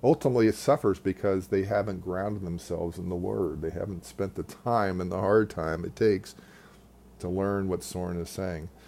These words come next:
And he's, he's easy to mischaracterize because of the synonymous works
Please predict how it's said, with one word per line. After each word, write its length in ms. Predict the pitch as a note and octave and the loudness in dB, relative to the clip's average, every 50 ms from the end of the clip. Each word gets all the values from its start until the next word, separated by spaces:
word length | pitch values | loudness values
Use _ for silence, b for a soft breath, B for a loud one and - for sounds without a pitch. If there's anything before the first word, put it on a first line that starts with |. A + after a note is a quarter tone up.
| B B B B - | B B B B -10
And 80 | - F2+ | -4 -4
he's, 200 | F#2 F#2 - - | -2 -2 -4 -2
he's 220 | G2+ G2 G2+ F#2 | 0 0 2 2
easy 300 | A2+ A#2+ B2 A#2+ A#2+ A#2 | 4 4 4 4 2 4
to 80 | G#2 G#2 | 4 4
mischaracterize 880 | G2 G2+ - - - - G2 G2+ G2+ G2 - - E2+ F2 E2+ E2 E2 - | 2 2 -2 -4 0 2 2 2 2 0 0 0 2 2 2 0 -2 -4
because 320 | - E2+ - E2+ E2+ E2 | -10 -6 -4 -4 -4 -4
of 100 | E2+ E2+ | -4 -6
the 60 | E2 | -8
synonymous 800 | D#2+ - - - - F2+ E2 F2 F2+ F#2 F#2+ F#2+ F#2 F#2 F#2 - | -8 -10 -12 -8 -8 -4 -2 -2 -2 0 0 -2 -2 -4 -6 -4
works 480 | - F#2+ F#2 F#2 F#2 F#2 F#2 - - | -2 0 2 2 2 0 -2 -6 -14